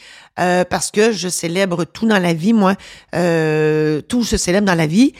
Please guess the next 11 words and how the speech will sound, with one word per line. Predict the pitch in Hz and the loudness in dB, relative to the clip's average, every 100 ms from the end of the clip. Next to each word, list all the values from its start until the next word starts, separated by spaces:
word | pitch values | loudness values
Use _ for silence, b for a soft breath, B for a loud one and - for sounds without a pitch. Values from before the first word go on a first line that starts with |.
| B B B | B B B
Euh, | 185 185 175 175 | 2 4 4 2
bon, | 180 180 | 2 0
je | 151 | -2
fais | - | -8
des, | 165 | -8
je | 147 - | -8 -6
crée | 190 | -2
des | 170 | -2
podcasts | - 151 - 156 - | -2 -6 -6 -8 -6
aussi. | 190 - 285 294 | -6 -2 2 2
Bref, | 196 208 277 | 2 0 -2